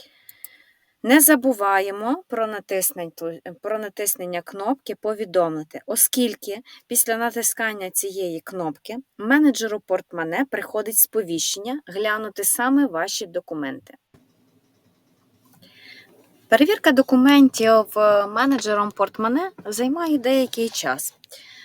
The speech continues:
Зазвичай це в межах однієї робочої доби. Для того, щоб перевірити, чи підписаний договір з двох сторін,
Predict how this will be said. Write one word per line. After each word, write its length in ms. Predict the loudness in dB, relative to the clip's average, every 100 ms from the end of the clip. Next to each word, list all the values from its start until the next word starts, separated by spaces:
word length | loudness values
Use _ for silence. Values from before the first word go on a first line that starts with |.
| -10
Зазвичай 640 | -2 0 0 -4 -4 -4
це 160 | -4 -6
в 40 |
межах 500 | -4 -4 -2 -4 -6
однієї 480 | -6 -8 -6 -2 -2
робочої 600 | -2 -2 -4 -4 -6 -6
доби. 320 | -6 -8 -8 -14 _ _ -20 -20 -20 -20 -20 -20 -10
Для 100 | -6
того, 220 | -2 0
щоб 220 | 0 -2
перевірити, 680 | 2 2 2 -2 -4 -6 -10
чи 180 | -10 -10
підписаний 640 | -12 -6 -2 -2 -4 -8
договір 460 | -6 -4 -4 -6 -8
з 80 | -10
двох 220 | -10 -6
сторін, 520 | -4 -4 -6 -10 -12